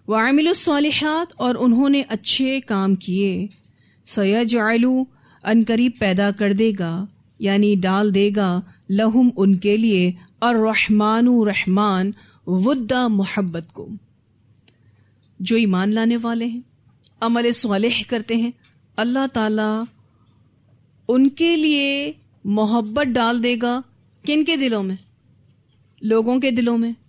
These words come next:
even आसमान वालों के दिलों में। और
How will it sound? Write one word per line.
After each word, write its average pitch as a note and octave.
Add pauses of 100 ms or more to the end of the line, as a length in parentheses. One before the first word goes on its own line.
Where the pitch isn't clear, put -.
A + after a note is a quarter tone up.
(760)
even D#4
आसमान C4+
वालों D4+
के C4+ (340)
दिलों G3+
में। E3+ (800)
और A3